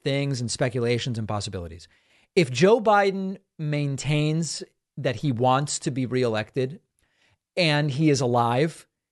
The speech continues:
he's going to be the nominee. And so I think it's less interesting to think through these various possibilities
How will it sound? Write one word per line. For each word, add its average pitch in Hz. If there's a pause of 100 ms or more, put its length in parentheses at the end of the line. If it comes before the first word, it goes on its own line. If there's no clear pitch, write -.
(220)
he's 170
going 170
to 160
be 143
the 127
nominee. 107 (300)
And 160
so 160 (240)
I 185
think 233
it's -
less 151
interesting 131 (300)
to 156
think 175
through 156
these 139
various 131
possibilities 131